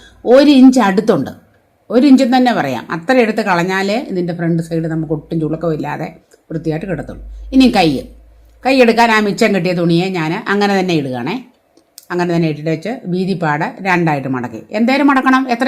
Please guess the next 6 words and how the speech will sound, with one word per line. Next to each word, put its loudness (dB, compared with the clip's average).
വീതി 2
എടുക്കണം -2
നമുക്ക്? -4
നമ്മുടെ 2
ചെസ്റ്റ് 0
അളവ് 4